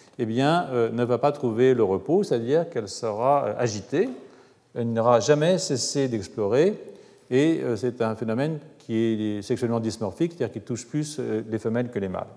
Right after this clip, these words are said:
enfin plus fortement en tout cas, pour des raisons qui, qui m'échappent.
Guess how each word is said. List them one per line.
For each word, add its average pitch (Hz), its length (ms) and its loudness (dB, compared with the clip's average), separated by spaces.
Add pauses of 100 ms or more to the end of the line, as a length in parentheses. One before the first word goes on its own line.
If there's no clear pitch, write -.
(300)
enfin 101 100 -8
plus 107 140 -8
fortement 98 360 -6
en - 40 -14
tout - 140 -20
cas, - 120 -12 (1500)
pour 101 120 -14
des 90 80 -12
raisons 90 260 -6
qui, - 140 -12 (160)
qui - 60 -16
m'échappent. - 240 -12